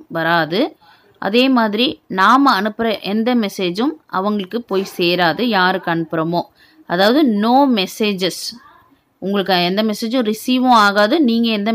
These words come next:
மெசேஜும் சென்ட் பண்ண முடியாது WhatsApp-ல. அதை வந்து நிறுத்த போறாங்க. அதன் பிறகு பாத்தீங்கன்னா, WhatsApp கால்ஸ்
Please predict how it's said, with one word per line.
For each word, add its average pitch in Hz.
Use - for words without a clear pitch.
மெசேஜும் 202
சென்ட் 202
பண்ண 190
முடியாது 170
WhatsApp-ல. 170
அதை 247
வந்து 214
நிறுத்த 208
போறாங்க. 165
அதன் 262
பிறகு 285
பாத்தீங்கன்னா, 185
WhatsApp 269
கால்ஸ் 247